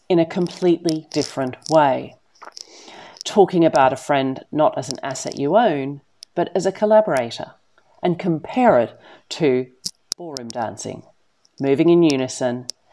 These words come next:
and that there's a deep sense of mutuality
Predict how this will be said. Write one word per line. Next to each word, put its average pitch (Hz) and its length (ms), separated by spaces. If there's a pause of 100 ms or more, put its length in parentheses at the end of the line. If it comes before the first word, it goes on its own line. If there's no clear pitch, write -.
(440)
and 147 180
that - 120
there's 143 200
a 147 60
deep 175 380
sense - 760 (240)
of 143 160
mutuality 131 800